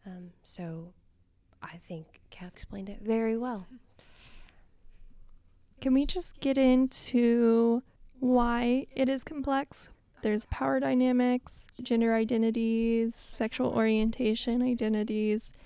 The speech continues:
Speaker 2: anything else that could contribute to lack of proper discernment from first responders?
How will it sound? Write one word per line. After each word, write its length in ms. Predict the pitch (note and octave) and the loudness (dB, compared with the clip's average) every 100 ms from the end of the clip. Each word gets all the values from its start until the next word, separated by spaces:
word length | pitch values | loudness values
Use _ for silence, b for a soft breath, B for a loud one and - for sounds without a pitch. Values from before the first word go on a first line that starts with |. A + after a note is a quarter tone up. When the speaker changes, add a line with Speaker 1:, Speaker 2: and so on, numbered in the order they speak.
| B B B B | B B B B
Speaker 2:
anything 480 | C4+ C#4+ D4 C#4 B3 | 2 2 0 0 2
else 400 | A3+ A3 B3 - | 0 0 -2 -6
that 220 | A3 B3+ - | -4 -4 -6
could 440 | - G#3+ G#3+ - | -4 -4 -4 -8
contribute 680 | - A3 - G3+ G#3+ A#3 A#3+ - | -6 -4 -4 -4 -2 -2 -4 -8
to 800 | - B3 G#3+ G#3+ G#3 A3 A3+ B3 _ _ _ _ B3+ | -6 0 0 0 -2 -2 -4 -6 _ _ _ _ -4
lack 160 | A3 | -4
of 120 | A#3+ - | -4 -6
proper 300 | G#3+ - A#3 | -8 -4 -2
discernment 720 | B3 - A#3 G#3+ A3 A#3 - | -2 -4 -4 0 2 0 -4
from 560 | - A#3+ G#3 G#3+ G#3+ | -4 -2 0 0 -2
first 240 | A#3 G#3+ - | -2 -6 -6
responders? 840 | A3+ - G#3+ A3+ C4 C#4 - - | -8 -4 -2 -2 -2 -4 -8 -14